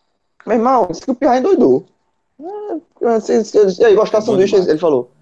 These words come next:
Speaker 1: Meu irmão, o sanduíche, além de bom, vem muito. Vem muito.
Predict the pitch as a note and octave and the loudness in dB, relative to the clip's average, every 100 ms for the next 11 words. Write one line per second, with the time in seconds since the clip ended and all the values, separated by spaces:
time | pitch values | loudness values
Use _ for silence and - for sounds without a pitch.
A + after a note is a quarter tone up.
0 | _ _ _ _ - C#4+ C4+ F#3+ - G#3 | _ _ _ _ -12 -4 -2 -2 -4 -8
1 | C#4+ D#4 F3 D3 - G#3 A3+ C#4+ D4+ F#3 | -4 0 2 0 0 2 2 2 0 2
2 | C#3+ C#3+ D#3+ F3+ _ D3+ C4 B3+ C#3+ E3+ | 2 0 0 -6 _ -2 0 2 2 0
3 | - _ _ _ _ _ _ _ _ _ | -4 _ _ _ _ _ _ _ _ _
4 | _ _ _ G3+ C#4 D#4 F3 F#3 - - | _ _ _ -6 -2 0 2 0 -2 -20